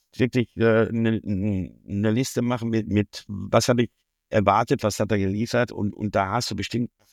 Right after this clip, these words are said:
Spieler, acht, neun Spieler, die gehen können. Ich würde, glaub ich, auch einen, äh, einen, einen Kohl verkaufen, wenn das für ein Angebot kommt, weil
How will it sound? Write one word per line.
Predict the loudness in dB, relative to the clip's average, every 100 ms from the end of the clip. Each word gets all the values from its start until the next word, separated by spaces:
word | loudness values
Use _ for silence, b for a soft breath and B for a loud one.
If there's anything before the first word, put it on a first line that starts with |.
| _ _
Spieler, | -2 0 -2
acht, | -4 -10
neun | -4 -4
Spieler, | -4 -2 -2 -2 _ _ -20 -8
die | -2
gehen | 2 2 2
können. | -4
Ich | -4 0
würde, | 2
glaub | 4 2
ich, | 0 -2
auch | -2 -2
einen, | -2 0 0 2 0 0 0
äh, | 0 -2 -4 _ _ _
einen, | -6 -4
einen | -4 -2
Kohl | 0 0 0 -2 _
verkaufen, | -6 -2 0 0 0
wenn | -2
das | -2 -2
für |
ein | -4
Angebot | -2 -2 0 -2 -2
kommt, | -4 -4 0
weil | 0 0